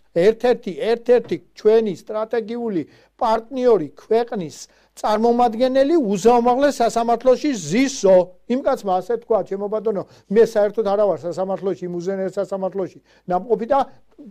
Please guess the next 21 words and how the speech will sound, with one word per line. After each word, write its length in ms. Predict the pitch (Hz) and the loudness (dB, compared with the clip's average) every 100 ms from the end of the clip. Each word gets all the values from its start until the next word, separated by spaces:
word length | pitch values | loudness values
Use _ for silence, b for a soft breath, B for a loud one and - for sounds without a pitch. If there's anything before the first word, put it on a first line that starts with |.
| 453 | -12
ა, 280 | 240 185 185 180 | -12 -10 -10 -12
თითქოს 460 | - 240 233 262 247 233 208 | -10 -10 0 0 0 0 0
ისა, 260 | 196 170 | 0 -2
რა 160 | 160 175 | 0 -4
ქვია, 200 | - 185 | -2 -4
მდებარეობის 600 | 147 175 214 226 226 233 | -2 0 2 2 2 0
გარდა 260 | 247 254 302 b b | -2 2 0 b b
არც 260 | 170 202 220 | -2 -2 -2
ვიცი, 260 | 247 - 160 | -8 -8 -8
რაც 200 | 160 175 | -8 -8
ხდება 340 | _ 208 151 143 | _ -4 -2 -6
იქ, 180 | 160 - | -8 -6
მაგრამ 320 | 226 302 302 b b | -6 -4 -6 b b
თავად 480 | - 214 220 254 285 | -10 -2 0 2 -2
თქვეს, 320 | - 196 165 | -2 -2 -2
რომ 160 | - 254 | -4 -4
ეს 180 | 214 202 | -4 -4
ასეთი 460 | 170 160 202 233 247 b b | -6 -8 -10 -8 -10 b b
რაიმეები 600 | - 180 190 185 190 233 | -2 -2 0 -4 -4 -6
ხდებაო. 460 | - 170 147 131 127 b b - | -10 -8 -8 -10 -18 b b -12
შემდეგ 500 | - 302 277 180 | 0 0 2 0